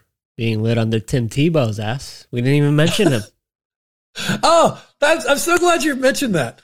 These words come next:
Speaker 2: Uh, I, that's my, oh, that's my, uh, uh, what's the segment? I should prepare more. Uh, which comes first segment?
Speaker 1: Oh, okay. All right.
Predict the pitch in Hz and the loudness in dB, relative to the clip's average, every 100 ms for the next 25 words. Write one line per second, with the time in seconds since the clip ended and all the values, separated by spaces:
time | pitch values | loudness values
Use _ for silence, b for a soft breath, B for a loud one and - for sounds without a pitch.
0 | - 180 190 185 170 156 - 185 226 226 | -4 0 2 2 0 -2 -6 0 0 0
1 | 220 240 294 269 233 240 - 208 208 220 | -2 -2 -2 0 2 2 0 -2 -2 -2
2 | 220 202 190 190 175 170 - _ _ - | 0 2 0 0 0 -2 -8 _ _ -8
3 | 160 156 185 190 202 - 214 214 233 - | -6 -6 -8 -8 -12 -6 -4 -4 -10 -14
4 | _ _ 170 165 - 190 - 202 190 143 | _ _ -6 -6 -4 -4 0 2 2 0
5 | 120 - b b b _ 165 160 151 151 | -4 -6 b b b _ 2 4 4 4
6 | 147 135 B 226 214 - 269 - - 294 | 2 -2 B -2 0 0 0 0 0 2
7 | 214 - 165 131 117 - 359 359 302 180 | 0 -2 -2 -4 -4 2 4 6 4 2
8 | 147 226 226 123 117 131 165 160 135 127 | 2 0 -2 -6 -8 -14 -8 -4 -2 -4